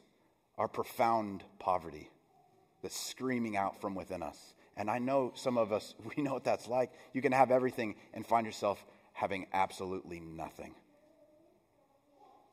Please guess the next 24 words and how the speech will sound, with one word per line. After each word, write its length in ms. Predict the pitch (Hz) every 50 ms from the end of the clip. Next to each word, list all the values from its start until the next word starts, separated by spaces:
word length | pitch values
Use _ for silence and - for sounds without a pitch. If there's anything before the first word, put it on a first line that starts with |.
| _
Woe 300 | - 107 123 139 156 175
to 160 | 165 - 175 156
you. 340 | 160 175 180 180 147 117 - - - - - _ - _ _ _ _ _ _ _ _ _ -
Woe 140 | 113 127 147
to 80 | 156
us, 460 | - - 170 156 - - - - - - _ _ _ _ _ _ _ _ _ _ _ _ _ _ _ _ _ _ _ _ _ _
whose 220 | - 156 151 113 117
money 340 | 131 139 151 156 156 151
disciples 640 | 143 131 139 - - - 143 151 151 - 160 143 127
us 200 | 143 127 - -
into 180 | 139 123 - 139
believing 580 | 131 131 127 135 147 151 139 139 127 123 110 - - - - -
that 140 | - - 131
we 140 | 135 147 160
don't 240 | 170 165 160 139 -
need 280 | 156 165 175 165 135
God 340 | 143 139 127 117 110 104 -
to 60 | -
give 400 | 104 95 113 104 95 85 - - -
to 160 | - 92 85
us. 340 | 76 73 - - - - -
We're 180 | 98 135 165 185
all 100 | 196 180
good. 260 | 175 202 202 165